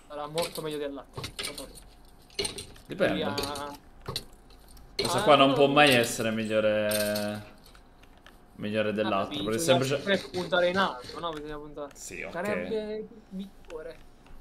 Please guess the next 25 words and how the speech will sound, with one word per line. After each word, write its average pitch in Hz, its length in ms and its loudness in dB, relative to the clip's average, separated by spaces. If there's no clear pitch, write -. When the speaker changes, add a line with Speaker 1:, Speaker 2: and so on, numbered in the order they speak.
Speaker 1:
Perché 196 180 -6
poi 196 140 0
farà 165 180 4
schifo, 160 340 -8
vabbè, 143 200 -6
dettaglio. 139 580 -12
Speaker 2:
Ma 120 160 -2
tu 127 140 -2
non 123 180 2
hai 131 80 4
Speaker 1:
Tanto 110 180 2
Speaker 2:
capito 95 200 -2
Speaker 1:
che - 0 -
Speaker 2:
che, 98 240 -6
ma 92 80 -10
ti 95 100 -12
spiego. 78 520 -12
Questo 117 300 -4
qua 139 140 6
sarà 135 180 2
più 110 180 -6
per 110 200 0
produzione, 101 600 -4
secondo 95 360 -6
me. 95 160 -6